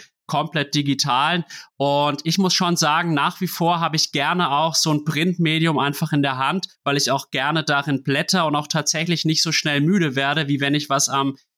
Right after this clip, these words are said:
P C lese. Aber es kann natürlich sein, dass jetzt die Leute, die jetzt fünfzehn, sechzehn sind,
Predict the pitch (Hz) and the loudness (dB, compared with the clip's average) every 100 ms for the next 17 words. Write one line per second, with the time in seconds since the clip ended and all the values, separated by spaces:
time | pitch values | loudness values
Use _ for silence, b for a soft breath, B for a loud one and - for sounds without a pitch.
0 | _ - 135 - 170 139 131 139 143 139 | _ -4 -2 0 2 2 2 2 0 -2
1 | - 151 156 156 156 147 - 135 151 147 | -2 -2 -2 0 0 2 2 0 0 0
2 | 147 143 - 147 147 131 139 151 143 139 | 0 -2 0 2 2 2 0 0 0 0
3 | - 165 160 - 147 135 147 - 156 143 | 0 -4 -4 -2 0 0 -2 0 0 2
4 | 147 | 0